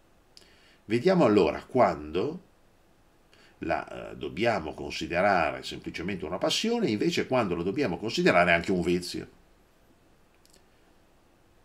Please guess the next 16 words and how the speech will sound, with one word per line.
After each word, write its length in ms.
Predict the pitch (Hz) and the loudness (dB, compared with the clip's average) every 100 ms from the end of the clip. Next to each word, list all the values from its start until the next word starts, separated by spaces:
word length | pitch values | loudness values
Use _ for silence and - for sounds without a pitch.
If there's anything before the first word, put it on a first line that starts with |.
| _ _ _ _ _ _ _ _ | _ _ _ _ _ _ _ _
Ora, 260 | 135 104 95 | 4 4 6
in 160 | 175 | 6
riferimento 1120 | 190 135 104 95 107 131 120 - 90 80 - _ _ - | 6 6 2 4 4 2 0 0 2 0 -4 _ _ -2
alle 240 | 95 92 | 0 0
parole 280 | 87 85 101 | -2 -2 -2
di 80 | 78 | -4
Agostino, 960 | 67 73 - 85 76 62 64 - - _ _ _ _ _ _ | -6 -8 -8 -6 -6 -6 -10 -12 -14 _ _ _ _ _ _
qui 140 | 143 | 0
si 120 | - | 0
conclude: 720 | - 80 - 62 53 64 67 - _ _ _ _ _ _ _ _ - _ | -2 -6 -6 -8 -6 -8 -10 -14 _ _ _ _ _ _ _ _ -20 _
"Un 160 | 190 | 4
vizio 300 | 151 113 - | 6 4 4
si 100 | 117 | 0
oppone 280 | 87 - 76 | -2 -6 -6
alla 140 | 69 65 | -6 -6
virtù." 380 | 65 - - | -10 -14 -16